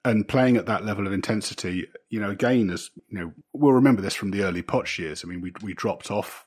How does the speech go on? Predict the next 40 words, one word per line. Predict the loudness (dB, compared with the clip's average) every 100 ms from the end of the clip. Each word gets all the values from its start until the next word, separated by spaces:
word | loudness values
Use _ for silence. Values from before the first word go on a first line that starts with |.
| -14
with | -10
that | -8
kind | -8
of | -10
intensity | -10 -10 -10 -8 -2
over | 2 2 0
his | -6 -6
time | -6 -6 -6 -12
in | -10 -8
charge. | -4 -4 -4 -8 -12 -16 -12 -2
But | 2 4
early | 4 4
on, | 2 0
we | 0
were | -2 2
overwhelming | 2 2 2 4 4 2 0
teams | -4 -6 -8 -8
and | -2
teams | 0 0
couldn't | -2 -4 -4
cope | -4 2 2 2
with | -6 -6 -10 -18
that | -18 -6 -4 -4 -4
kind | -4
of, | -4 -8 -6
that | -4 -2
speed | -4 0 0 2 0
and | -2 -2
the | -2
aggression | 0 0 2 2 0 -2
and | -4
the, | -4 -6 -8 -14 -12 -4
the |
relentlessness | 2 4 4 2 -2 -4 -4 -4 -6
of | -6 -2
our | -2
attacking. | -2 -2 -2 -4 -8
And |
I | 0
think | 2 0